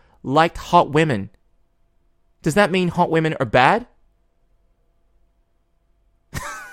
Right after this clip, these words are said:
Maybe that's a silly analogy, but do you, do you see the insanity behind some of the thinking? I mean, I find people have got this idea that, "Oh, wait a sec, Roger's associated with, uh, with Bitcoin Cash, so it must be bad."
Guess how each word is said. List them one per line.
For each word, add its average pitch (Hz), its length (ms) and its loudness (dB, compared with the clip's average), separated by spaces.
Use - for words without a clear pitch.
Maybe 165 260 2
that's 160 180 4
a 156 60 0
silly 160 260 2
analogy, 135 340 0
but 135 100 -4
do 185 80 -2
you, 202 60 -2
do 165 80 -4
you 202 60 2
see 262 220 2
the 233 120 2
insanity 160 560 0
behind 135 380 -4
some 143 120 -6
of 120 80 -8
the - 60 -20
thinking? 131 460 -10
I - 80 -8
mean, 131 200 -8
I - 140 -4
find 220 340 2
people 202 280 0
have 160 80 -2
got 165 180 4
this 160 160 -4
idea 139 320 0
that, 131 160 -4
"Oh, 151 100 6
wait 160 220 2
a 151 40 -4
sec, 131 220 -2
Roger's 139 340 -2
associated 147 680 0
with, 131 200 2
uh, 120 300 0
with 113 220 -8
Bitcoin 143 440 -4
Cash, 131 280 0
so 131 180 -4
it 117 60 -4
must 127 200 -6
be 123 80 -8
bad." 113 300 0